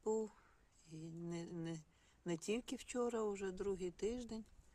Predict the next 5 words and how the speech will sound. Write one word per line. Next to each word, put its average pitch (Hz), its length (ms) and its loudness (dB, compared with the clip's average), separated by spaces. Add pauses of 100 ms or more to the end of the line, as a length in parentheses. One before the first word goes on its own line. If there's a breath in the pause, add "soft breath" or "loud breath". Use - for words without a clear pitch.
(500 soft breath)
з - 140 -6
перервами. 214 800 0 (3500 loud breath)
Ці 185 340 -2
зіпсовані 269 1000 0 (340 loud breath)
теж. - 500 2